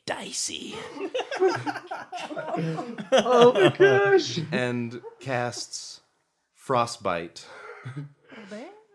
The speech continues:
Speaker 3: on that one.
Speaker 2: Oh my goodness. What is, is that a save for me?
Speaker 3: Uh, yeah, a Constitution saving throw.
Speaker 2: Okay, and because Bellum said a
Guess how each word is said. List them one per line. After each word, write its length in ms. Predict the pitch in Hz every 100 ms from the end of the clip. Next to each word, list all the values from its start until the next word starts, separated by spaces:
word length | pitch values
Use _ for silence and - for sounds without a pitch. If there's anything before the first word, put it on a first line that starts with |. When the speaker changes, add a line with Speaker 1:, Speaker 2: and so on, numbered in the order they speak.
| _
Speaker 3:
on 240 | - 120 117
that 240 | 104 101
one. 340 | 107 107 120 123
Speaker 2:
Oh 320 | 196 190 185
my 100 | 185
goodness. 640 | 175 202 190 202 180 147
What 260 | 160 160 160
is, 380 | 175 165 151 - - 160 -
is 120 | 151
that 180 | 147 143
a 200 | 139 131
save 340 | 127 139 139 143
for 180 | 165 160
me? 280 | 175 196 196 _ -
Speaker 3:
Uh, 640 | 117 110 110 107 107 104 104
yeah, 420 | - 110 101 90 104
a 60 |
Constitution 640 | 101 127 123 120 117 113
saving 340 | 101 95 85 85
throw. 280 | 82 73 87 _
Speaker 2:
Okay, 380 | 127 123 156 113 -
and 200 | 113 117
because 500 | 120 - 127 127 123
Bellum 440 | 123 127 127 127
said 340 | 117 131 127 127 -
a 320 | - 123 120